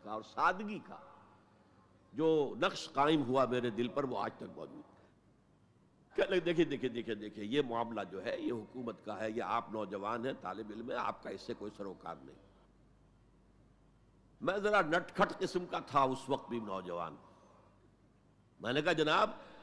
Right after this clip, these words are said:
आप हमें इन बंधनों में बांधकर आप चलते बनेंगे, मुल्क तो हमने संभालना है बाद में।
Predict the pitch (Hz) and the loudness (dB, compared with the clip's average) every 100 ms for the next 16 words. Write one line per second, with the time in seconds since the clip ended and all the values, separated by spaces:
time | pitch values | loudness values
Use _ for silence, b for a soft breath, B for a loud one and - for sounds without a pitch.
0 | - - 143 202 202 190 208 196 165 170 | -16 4 10 10 10 6 8 6 4 4
1 | 196 202 180 151 170 175 208 175 165 180 | 6 8 8 8 6 6 6 6 6 2
2 | 170 208 208 214 240 196 185 180 202 190 | 4 6 8 6 6 6 6 6 6 8
3 | 254 247 233 202 220 220 208 196 170 175 | 6 6 8 8 8 4 4 2 0 -6